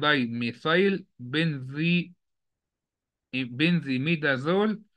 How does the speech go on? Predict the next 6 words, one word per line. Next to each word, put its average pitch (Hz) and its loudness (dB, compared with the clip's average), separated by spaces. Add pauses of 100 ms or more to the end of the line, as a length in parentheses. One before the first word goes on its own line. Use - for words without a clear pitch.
(300)
رايبو 160 4
نيوكليوتايد. 143 -2
النيوكليوتايد 139 0
فيها 160 0
ايه؟ 160 0 (1800)
فيها 156 4